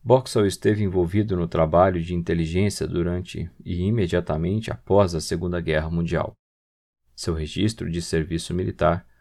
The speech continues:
sugere que ele serviu inicialmente na Quarta Companhia de Transportes Aquáticos,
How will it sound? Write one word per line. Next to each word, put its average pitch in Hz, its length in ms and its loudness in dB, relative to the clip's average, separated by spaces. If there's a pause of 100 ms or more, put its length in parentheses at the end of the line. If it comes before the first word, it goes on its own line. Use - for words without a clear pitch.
(140)
sugere 95 440 2
que 87 140 -2
ele 85 140 0
serviu 95 500 0
inicialmente 90 720 -2
na 80 160 -2
Quarta - 480 -2
Companhia 87 580 0
de 82 120 -4
Transportes 82 600 -4
Aquáticos, - 720 -4